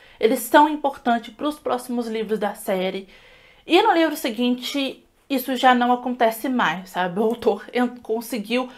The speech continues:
fazer com que a história entrasse no eixo de novo. Então, assim, persiste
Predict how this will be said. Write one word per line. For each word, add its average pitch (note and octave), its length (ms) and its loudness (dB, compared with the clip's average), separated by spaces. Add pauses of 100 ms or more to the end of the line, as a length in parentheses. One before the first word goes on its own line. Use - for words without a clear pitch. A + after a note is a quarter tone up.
(340)
fazer A#3 280 2
com A#3+ 120 -6
que A#3+ 80 -8
a A#3 60 -2
história A3 280 2
entrasse A#3+ 640 2
no A#3 160 -4
eixo A3 260 -4
de A3 120 -6
novo. A3 340 -2
Então, A3+ 180 -6
assim, G#3+ 300 -8 (260)
persiste C#4+ 680 0